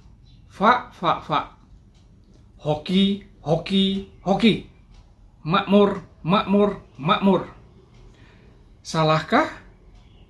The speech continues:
kita menggunakan stimulan ini untuk mencapai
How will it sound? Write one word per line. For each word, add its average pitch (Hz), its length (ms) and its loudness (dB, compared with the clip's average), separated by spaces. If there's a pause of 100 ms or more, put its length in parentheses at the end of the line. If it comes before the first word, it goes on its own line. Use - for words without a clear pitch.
(360)
kita 160 320 0
menggunakan 170 640 2
stimulan 165 560 -2
ini 180 400 0 (480)
untuk 160 320 0
mencapai 165 880 2